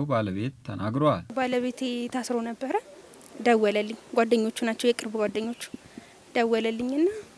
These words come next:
Speaker 2: እ፣ ሁለት ፖሊስ፣ ሁለት ክትትሎች አሉ፣ ሀምሳ ሺህ ብር ተነጋግሬያለሁ። ስለዚህ ሀምሳ ሺህ ብር ልጁ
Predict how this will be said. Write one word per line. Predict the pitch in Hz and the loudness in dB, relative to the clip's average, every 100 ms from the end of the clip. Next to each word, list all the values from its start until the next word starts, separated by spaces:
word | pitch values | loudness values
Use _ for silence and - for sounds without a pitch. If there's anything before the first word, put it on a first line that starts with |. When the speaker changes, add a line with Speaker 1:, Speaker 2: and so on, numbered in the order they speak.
| - - - - - - - - | -20 -20 -20 -20 -20 -20 -20 -8
Speaker 2:
እ፣ | 233 220 220 220 226 226 | -4 -2 -2 -6 -8 -12
ሁለት | - 233 226 - - 233 214 214 226 226 - - - - - - - | -2 2 2 -2 2 4 4 0 -2 -6 -12 -20 -20 -20 -20 -20 -12
ፖሊስ፣ | - 233 277 349 - - 214 - - | 2 4 4 2 -2 -10 -20 -20 -8
ሁለት | 233 226 - | -6 -4 -6
ክትትሎች | - - - 233 233 - | -12 -12 -4 0 0 -2
አሉ፣ | 262 302 453 - - - - - - - - - - | 0 4 2 0 -16 -20 -20 -20 -20 -20 -20 -20 -4
ሀምሳ | 233 220 226 | -2 -2 -2
ሺህ | 202 208 | -2 -4
ብር | 208 | -8
ተነጋግሬያለሁ። | 220 202 208 214 208 220 226 220 - - - - - - - - - | -8 -8 -10 -10 -8 -8 -8 -12 -16 -20 -20 -20 -20 -20 -20 -20 -16
ስለዚህ | - 254 269 | -2 2 4
ሀምሳ | 302 262 269 | 6 4 2
ሺህ | 262 | -2
ብር | 285 | 0
ልጁ | 269 | 0